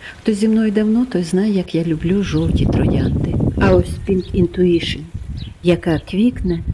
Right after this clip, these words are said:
квітне ціле літо. Е, то пишніше, е, то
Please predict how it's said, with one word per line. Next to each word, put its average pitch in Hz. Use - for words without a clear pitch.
квітне 214
ціле 226
літо. 190
Е, 165
то 196
пишніше, 185
е, 165
то 190